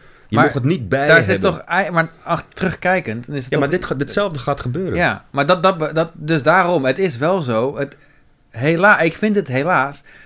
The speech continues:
Speaker 2: maar de technologie is er. Dus je kan er tegen gaan vechten, maar het gaat niet weg. Het wordt
Speaker 1: Nee,
Speaker 2: beter.
Speaker 1: het is niet dat ik er tegen vecht. Ik heb gewoon
Speaker 2: Nee, snap ik. Ik weet ik, maar dat is ook scholen. Je,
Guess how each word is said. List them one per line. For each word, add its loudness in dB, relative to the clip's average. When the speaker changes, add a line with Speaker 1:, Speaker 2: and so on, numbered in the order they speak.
Speaker 2:
maar 0
de -4
technologie 0
is -2
er. -8
Dus -6
je -2
kan 4
er 2
tegen 2
gaan -2
vechten, -4
maar -2
het -4
gaat 2
niet -2
weg. -2
Het -8
wordt -4
Speaker 1:
Nee, 0
Speaker 2:
beter. 6
Speaker 1:
het 0
is -2
niet 2
dat 0
ik -2
er -4
tegen 0
vecht. -2
Ik -10
heb -2
gewoon 0
Speaker 2:
Nee, 4
snap 0
ik. 2
Ik 0
weet 4
ik, 2
maar 2
dat 2
is -4
ook -2
scholen. 0
Je, -4